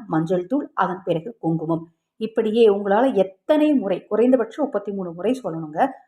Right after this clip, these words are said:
அதிகபட்சம் நீங்க எத்தனை முறைனாலும் சொல்லலாம். இவ்வாறு நீங்கள் செய்யக்கூடிய வழிபாடு பாத்தீங்க அப்படின்னா,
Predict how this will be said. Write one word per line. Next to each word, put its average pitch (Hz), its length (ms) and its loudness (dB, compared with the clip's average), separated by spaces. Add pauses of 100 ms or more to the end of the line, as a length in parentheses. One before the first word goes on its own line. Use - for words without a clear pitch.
(280)
அதிகபட்சம் 294 500 0
நீங்க 226 180 0
எத்தனை 339 640 -2
முறைனாலும் 180 600 2
சொல்லலாம். 165 680 -2 (400)
இவ்வாறு 208 720 2
நீங்கள் 156 320 -4
செய்யக்கூடிய 185 600 -2
வழிபாடு 196 440 -2
பாத்தீங்க 165 440 -8
அப்படின்னா, 160 440 -4